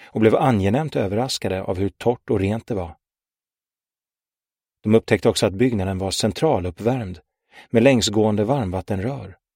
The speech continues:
och det fanns rinnande kallt och varmt vatten vid handfaten.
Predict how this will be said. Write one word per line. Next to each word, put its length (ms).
och 60
det 80
fanns 180
rinnande 420
kallt 380
och 60
varmt 260
vatten 300
vid 80
handfaten. 680